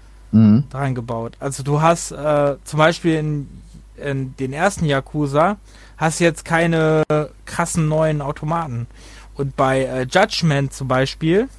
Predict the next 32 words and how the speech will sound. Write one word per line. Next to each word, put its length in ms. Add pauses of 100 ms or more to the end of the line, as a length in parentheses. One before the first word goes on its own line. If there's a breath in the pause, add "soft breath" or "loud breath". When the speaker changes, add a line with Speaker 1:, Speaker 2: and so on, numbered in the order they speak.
(880)
Speaker 2:
und 100
ich 120
glaube 240
auch 100
Yakuza 540
sechs 340
meine 220
ich 100
auch, 200 (760)
weiß 120
ich 60
jetzt 180
grad 220
gar 100
nicht, 240
aber, 460
ähm, 120 (220 soft breath)
auf 100
jeden 180
Fall 240
in 100
Judgment 600 (560 loud breath)
hast 280
du 40
ja 220
dann 240
wirklich, 500
äh, 40 (260)
auch 340 (380)
neuere 640
Automaten, 880
ne? 300